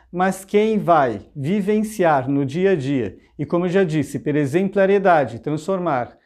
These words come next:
referenciais em comportamentos efetivos será a liderança e os gestores sêniores da organização. Então não é possível ter um líder apenas e deixar para a liderança sênior seria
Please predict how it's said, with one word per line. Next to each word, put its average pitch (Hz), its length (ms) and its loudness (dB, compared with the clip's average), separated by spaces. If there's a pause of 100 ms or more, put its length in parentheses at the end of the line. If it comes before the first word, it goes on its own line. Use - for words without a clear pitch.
(140)
referenciais 190 1120 0 (380)
em 233 180 4
comportamentos 143 920 -2
efetivos 135 680 -2 (320)
será 185 680 2 (200)
a 185 80 -6
liderança 160 880 0 (120)
e 202 260 6
os 190 140 -4
gestores 180 480 -6
sêniores 156 320 -4
da 160 80 -4
organização. 160 680 -6 (640)
Então 240 300 4
não 269 100 4
é 262 80 4
possível 233 460 0
ter 226 180 4
um 226 260 2
líder 180 300 2
apenas 180 760 -2
e 185 120 -4
deixar 175 640 2 (180)
para 190 480 2
a 147 120 -4
liderança 143 580 -2
sênior 190 460 0
seria 208 500 2